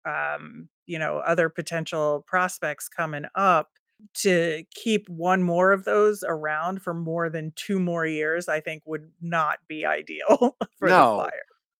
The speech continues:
Speaker 2: No, and Seeler, I could see staying, you know, preferably a one-year deal. Wouldn't shock me if they go two with him, but I do think he's the next one that gets announced. I, I really feel that way.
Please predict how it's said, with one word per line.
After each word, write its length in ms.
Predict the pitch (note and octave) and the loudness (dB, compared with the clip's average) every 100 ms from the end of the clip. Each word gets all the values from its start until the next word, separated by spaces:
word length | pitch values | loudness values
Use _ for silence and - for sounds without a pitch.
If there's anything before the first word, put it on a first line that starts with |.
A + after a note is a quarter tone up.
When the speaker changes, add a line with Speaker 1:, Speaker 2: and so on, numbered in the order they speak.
| _ _ D#3+ | _ _ 4
Speaker 2:
No, 400 | E3 G#2+ G#2 C2+ | 6 6 2 -2
and 440 | C3 C3 B2+ A#2+ _ _ _ - | -2 -2 -4 -8 _ _ _ -10
Seeler, 480 | - G3 G#3 F#3+ D#3 | -6 -2 0 2 0
I 60 | D3 | -2
could 180 | C3+ | -6
see 180 | - C3+ | -8 -6
staying, 600 | - A2+ A2 A2 A2 G#2 | -6 -2 -2 -2 -8 -8
you 100 | A2+ | -4
know, 220 | G#2 G2+ _ _ - | -4 -4 _ _ -4
preferably 560 | B2+ B2 B2 G#2 A2+ | -2 0 -4 -6 -4
a 80 | G#2 | -4
one-year 400 | G2+ G#2 G#2 G2+ | -4 -6 -6 -6
deal. 400 | G2+ G#2+ G#2+ - _ _ - | -6 -4 -4 -8 _ _ -8
Wouldn't 220 | A2 A2 | -6 -4
shock 360 | - A#2+ A2 A2 | -2 0 -2 -2
me 120 | A2 | -6
if 100 | G2+ | -4
they 120 | G#2 | -6
go 180 | G#2+ G#2 | -4 -6
two 260 | - A#2+ G#2 | -6 -8 -4
with 200 | G#2 - | -4 -4
him, 360 | G2+ G2 G2+ _ _ - | -6 -6 -10 _ _ -4
but 80 | A#2+ | 0
I 60 | B2+ | 0
do 160 | E3+ | 0
think 200 | E3 C#3 | -2 -4
he's 200 | C#3 A#2 | -4 -6
the 80 | G#2+ | -4
next 280 | G#2+ G#2 - | -4 -4 -4
one 160 | A2 G2 | -6 -6
that 100 | F#2 | -6
gets 220 | F2 - | -6 -8
announced. 600 | F2+ E2 - - - - | -8 -10 -12 -18 -20 -8
I, 60 | F2+ | -4
I 160 | D2+ F#2+ | -2 -4
really 320 | F#2+ F#2+ F2 | -4 -6 -6
feel 260 | F#2 F2+ E2+ | -8 -6 -6
that 180 | D#2+ | -8
way. 180 | D#2+ D#2+ | -10 -12